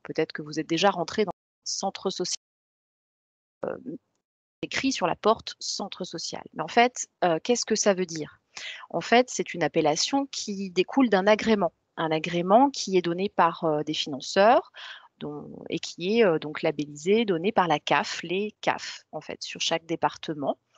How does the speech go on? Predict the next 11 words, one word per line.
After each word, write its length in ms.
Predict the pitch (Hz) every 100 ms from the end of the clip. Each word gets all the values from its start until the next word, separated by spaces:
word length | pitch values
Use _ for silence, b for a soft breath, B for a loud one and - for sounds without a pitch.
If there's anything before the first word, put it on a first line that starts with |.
| B B B - -
Et, 260 | 196 240 180
euh, 60 |
un 400 | 160 151 - 156
ensemble 400 | 143 - 247 233
de 120 | 190
financeurs 600 | 175 180 151 - 160 208
qui 220 | - - 151
va 240 | 170 196
délivrer 480 | 190 170 160 190 226
ou 140 | 185
non 300 | 175 170 226